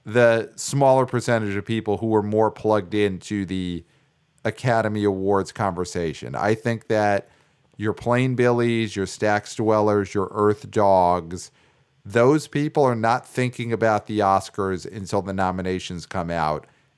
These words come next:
And therefore, I think Tuesday night, Entertainment Tonight, covered here's all the Best Picture nominees.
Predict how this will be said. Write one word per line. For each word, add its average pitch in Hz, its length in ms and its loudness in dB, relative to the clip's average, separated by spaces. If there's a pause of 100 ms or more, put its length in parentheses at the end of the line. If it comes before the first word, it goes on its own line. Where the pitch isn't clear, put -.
(140)
And 104 160 -4
therefore, 110 520 2
I 98 200 2
think 156 260 -2 (1120)
Tuesday 131 560 2
night, 156 440 2 (120)
Entertainment 131 720 0
Tonight, 135 560 0 (480)
covered 123 440 0
here's 117 320 0
all 127 200 4
the 123 80 -2
Best 117 320 0
Picture 131 340 -4
nominees. 139 840 -2